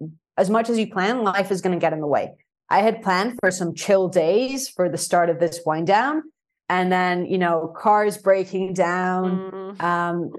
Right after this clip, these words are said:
Speaker 1: things, things happened that were like, um, "Yeah, you had plans. That's nice." But so this morning I was like, "Actually, I need to prioritize my sleep." And I didn't set an alarm. Like, I knew we had this call at eleven A M, and I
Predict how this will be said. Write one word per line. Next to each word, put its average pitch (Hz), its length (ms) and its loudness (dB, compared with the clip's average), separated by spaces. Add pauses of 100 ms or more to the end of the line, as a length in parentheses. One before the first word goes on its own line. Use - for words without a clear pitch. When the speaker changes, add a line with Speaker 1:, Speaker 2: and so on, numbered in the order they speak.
(140)
Speaker 1:
things, 277 380 2 (160)
things 269 240 4
happened 240 580 0
that 208 160 2
were 185 140 2
like, 175 200 0 (120)
um, 175 480 -2
"Yeah, 262 260 4
you 214 200 -2
had 208 240 -2
plans. 208 380 -2
That's 185 240 -2
nice." 185 360 -2
But 160 520 0 (720)
so 214 760 2 (680)
this 196 200 0
morning 214 380 2
I 196 200 2
was 185 180 -4
like, 175 160 2
"Actually, 185 360 0
I 180 80 2
need 180 140 -4
to 170 80 -12
prioritize 160 560 -2
my 151 140 -6
sleep." 190 520 -4 (160)
And 175 140 -2
I 175 100 0
didn't 185 280 -4
set 240 160 -2
an 254 60 -4
alarm. 170 600 -2
Like, 180 140 -6
I 202 80 0
knew 208 360 0
we 170 180 0
had 170 180 2
this 165 140 -10
call 170 280 0
at - 140 -4
eleven 160 320 -2
A 156 80 -4
M, 175 360 0
and 147 120 -6
I 143 100 -8